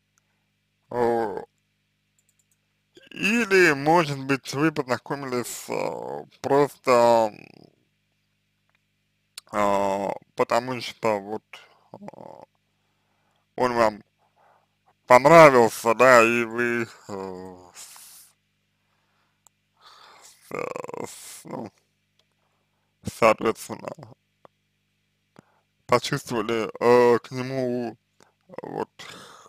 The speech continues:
какое-то, ну, влечение. Это, мне кажется, достаточно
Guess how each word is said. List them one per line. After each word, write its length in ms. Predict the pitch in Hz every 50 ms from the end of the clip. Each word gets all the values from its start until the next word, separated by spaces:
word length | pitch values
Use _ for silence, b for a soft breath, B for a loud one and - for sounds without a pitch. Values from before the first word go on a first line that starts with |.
| B _
какое-то, 580 | - 120 113 - - 120 117 113 - 113 113 - b b b b b b b _
ну, 120 | - 170 143
влечение. 920 | 113 123 131 139 139 - - - - 139 135 123 113 104 104 107 104 - - b b b b b b b b b b - - _ _ _ _ _ _ _ _ _ _ _ _ _ _ _ _ _ _ _ _ _ _ _
Это, 400 | - 190 190 208 320 170 143 120
мне 240 | 117 120 143 165 160
кажется, 640 | 156 - 160 160 151 - - - - - 143 131 120 113 _ _
достаточно 840 | - 117 127 117 - - 139 139 - - - - 135 135 131 123